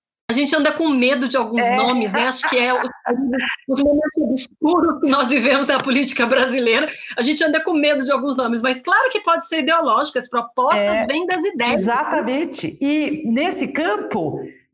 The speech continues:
Speaker 2: de uma preocupação no mundo das ideias, a candidata ideal, ela deve compreender que o papel dela é voltado para o público,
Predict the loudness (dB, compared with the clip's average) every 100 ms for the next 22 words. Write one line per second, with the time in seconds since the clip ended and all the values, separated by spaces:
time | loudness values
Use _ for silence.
0 | -16 -14 -4 -2 0 -2 -2 -2 -2 0
1 | 0 -2 -2 -4 0 0 0 0 0 0
2 | -2 -2 -2 -2 -2 -2 0 0 0 0
3 | -2 -4 -10 -20 -20 -14 -6 -2 -2 -2
4 | -2 0 0 -2 -2 -2 0 0 0 0
5 | 0 -2 -4 -4 -2 -2 -2 0 0 -2
6 | -2 -2 -2 -2 0 -2 -2 -4 -4 -2
7 | -2 0 0 0 -2 -2 -2 -2 -4 -4
8 | -4 -4 -4 -2 -2 -2 -6 -14